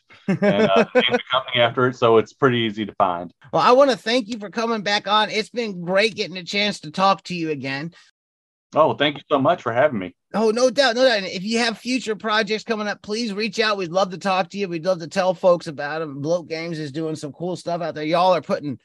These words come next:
Speaker 2: all, uh, and this is one thing maybe I wanna ask you to talk about. You, you have quite a few games out at this point. You guys are, you're pretty prolific. How many games have you put out? You've only been up to this for how many years now?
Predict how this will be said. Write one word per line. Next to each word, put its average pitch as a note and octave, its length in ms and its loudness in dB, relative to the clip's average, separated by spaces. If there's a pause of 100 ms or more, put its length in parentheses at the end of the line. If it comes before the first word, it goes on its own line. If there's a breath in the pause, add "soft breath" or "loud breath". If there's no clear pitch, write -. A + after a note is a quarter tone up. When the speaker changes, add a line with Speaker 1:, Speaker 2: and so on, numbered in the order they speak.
(300)
Speaker 2:
all, - 180 4 (140)
uh, - 260 0
and D#3 160 -4
this G#3+ 160 2
is G#3 80 -6
one E3 180 0
thing D#3+ 160 -4
maybe D#3 260 2
I D#3 40 4
wanna D#3+ 160 2
ask D#3+ 220 0
you D3 60 -2
to B2+ 40 -2
talk F3+ 220 0
about. F3+ 160 -4
You, G#3+ 180 -6
you A3 200 -4
have F#3 380 -2 (360)
quite F#3+ 240 -2
a C3+ 40 -8
few C4+ 360 -2
games B2+ 720 -6
out A#2+ 300 -4
at - 100 -14
this B2 200 -10
point. C3+ 520 -8
You E3+ 120 -12
guys F3 280 -4
are, D3+ 100 -10 (420)
you're F#3+ 280 -8
pretty C#4+ 360 -4
prolific. E3 840 -2 (600 soft breath)
How - 160 -10
many C#4 240 0
games G#3+ 380 -2
have F3+ 60 -8
you D#3 120 -8
put F#3+ 200 -4
out? A#3 220 -4
You've E3 140 -4
only G3+ 240 -6
been F3 160 -4
up G#3 140 -6
to G#3+ 100 -12
this E3+ 180 -10
for B2 260 -16
how D3 200 -8
many C4 300 -2
years C4 360 -2
now? C#4+ 320 -2